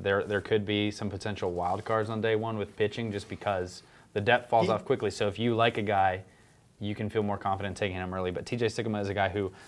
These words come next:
Speaker 1: scouts absolutely rave about. This guy comes at every hitter. He challenges every batter. He's got outstanding makeup, is an, a, a legitimate bulldog. He's kinda got a multi-slot thing going
Speaker 2: Yep.
Speaker 1: on from the left-handed side.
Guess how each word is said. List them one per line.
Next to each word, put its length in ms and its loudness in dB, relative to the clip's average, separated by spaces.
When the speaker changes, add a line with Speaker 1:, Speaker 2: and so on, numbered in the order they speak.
Speaker 1:
scouts 480 2
absolutely 640 0
rave 320 0
about. 240 0
This 140 -6
guy 320 4
comes 320 -2
at 180 6
every 300 2
hitter. 280 2
He 120 -2
challenges 440 0
every 200 0
batter. 360 2
He's 180 -4
got 120 0
outstanding 680 -4
makeup, 480 -4
is 100 -2
an, 200 -2
a, 240 2
a 60 0
legitimate 580 6
bulldog. 600 6
He's 100 -18
kinda 180 4
got 120 6
a 40 4
multi-slot 840 6
thing 140 0
going 180 2
Speaker 2:
Yep. 80 12
Speaker 1:
on 80 2
from 140 -6
the 60 -2
left-handed 460 -2
side. 460 4